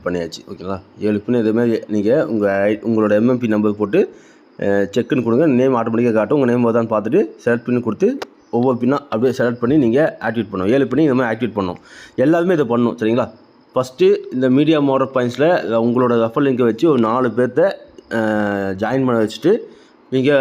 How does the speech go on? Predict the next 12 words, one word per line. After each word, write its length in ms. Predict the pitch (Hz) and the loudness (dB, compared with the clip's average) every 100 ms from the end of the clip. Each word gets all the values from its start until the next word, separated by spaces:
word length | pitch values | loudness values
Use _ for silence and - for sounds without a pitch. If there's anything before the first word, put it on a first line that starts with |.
| 123 | 2
அந்த 140 | 117 113 151 | 0 0 0
பின் 160 | 170 143 | 0 0
ரிக்வெஸ்ட், 280 | 135 123 131 | -2 -2 -2
இ-பின்ல 240 | 135 131 120 | -2 0 0
போயிட்டு 240 | 123 113 180 185 | 0 2 0 0
அந்த 120 | 117 110 | -2 -2
பின் 160 | 139 135 | 0 0
ரிக்வெஸ்ட் 240 | 131 123 120 | 0 -2 -4
இருக்கு 140 | 110 127 | -2 0
இல்லையா, 140 | 139 104 | -2 -4
அந்த 100 | 104 127 | -6 -2
பின் 160 | 131 | -2